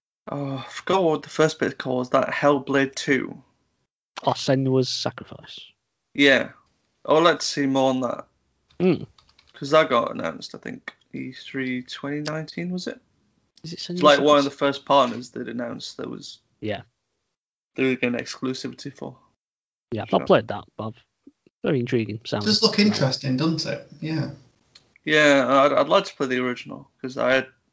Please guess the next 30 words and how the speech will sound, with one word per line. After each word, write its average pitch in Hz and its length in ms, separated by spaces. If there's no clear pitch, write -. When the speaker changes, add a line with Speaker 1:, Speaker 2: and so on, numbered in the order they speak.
Speaker 1:
well, - 260
I 131 140
heard 131 120
a 123 60
lot 123 220
of - 40
good - 160
things - 240
about - 240
it. - 160
Speaker 2:
Yeah, 117 140
yeah, 92 60
yeah. - 60
Speaker 1:
So. - 180
Speaker 2:
Right, 165 200
shall 135 100
we 139 60
move 151 100
on 139 60
to 147 80
the 143 80
next 113 160
one 110 80
then? 131 80
Speaker 1:
Aye. 180 360
Speaker 2:
So 117 180
that's - 360
Square 180 380
Enix - 340
on 120 500